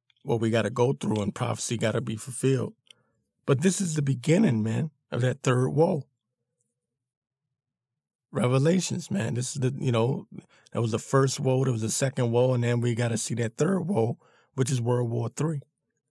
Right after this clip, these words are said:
Right? So we're getting close. We're getting close, man. And, and, you know, I'm rejoicing in the spirit. You know, I understand, uh,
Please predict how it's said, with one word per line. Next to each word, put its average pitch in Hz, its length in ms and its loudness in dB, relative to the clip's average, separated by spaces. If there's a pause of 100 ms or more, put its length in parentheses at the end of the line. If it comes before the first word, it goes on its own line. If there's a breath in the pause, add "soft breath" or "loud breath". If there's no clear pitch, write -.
(2250)
Right? 143 360 0 (1700)
So 139 140 4
we're 170 120 4
getting 196 260 2
close. 185 580 0 (1040)
We're 135 120 -2
getting 127 240 2
close, 151 380 0
man. 113 400 -2
And, 117 400 -4
and, 113 400 -2 (540 soft breath)
you 131 140 2
know, 123 160 4
I'm 180 160 6
rejoicing 139 500 2
in 113 100 0
the 110 80 -2
spirit. 117 520 -2
You 127 100 0
know, 110 160 2
I 117 160 0
understand, 117 760 -2
uh, 110 320 -6